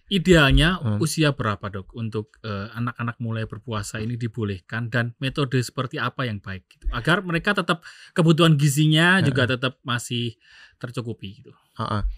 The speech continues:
Speaker 2: Nah, ini kalau untuk pertanyaan tentang anak-anak ini mungkin kita lihat dulu nih, anak-anaknya ini punya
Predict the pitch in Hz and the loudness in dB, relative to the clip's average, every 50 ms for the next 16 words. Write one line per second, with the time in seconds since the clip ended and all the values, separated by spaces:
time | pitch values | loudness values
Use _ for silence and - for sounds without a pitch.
0 | - - - 107 107 104 101 101 - 120 151 147 135 120 117 110 - 123 117 110 | -10 -10 -2 0 2 2 2 2 0 0 0 4 4 4 4 4 2 -2 -6 -8
1 | 95 - - - _ _ _ _ - 107 107 98 - 110 - _ _ - - - | -8 -10 -16 -20 _ _ _ _ -4 -4 -2 -2 -4 -6 -8 _ _ -10 -4 -2
2 | 110 107 101 107 101 104 110 - 107 104 104 - 101 104 107 - 113 117 135 151 | -2 0 0 -2 -2 -4 -4 -4 -4 -4 -4 -2 -4 -6 -4 -4 -4 -2 2 2
3 | 143 135 - 160 160 160 - - _ _ _ _ _ _ _ _ _ _ _ - | 2 2 2 2 0 0 -4 -10 _ _ _ _ _ _ _ _ _ _ _ -16
4 | 135 123 143 143 147 151 139 139 156 156 147 147 135 123 127 - 120 120 123 - | -2 -2 2 4 6 6 6 8 8 8 8 8 6 6 4 2 2 0 0 0
5 | _ _ _ - 117 113 117 131 147 175 170 - 127 117 113 110 117 - | _ _ _ -2 -2 0 2 2 2 2 2 4 4 4 6 4 4 2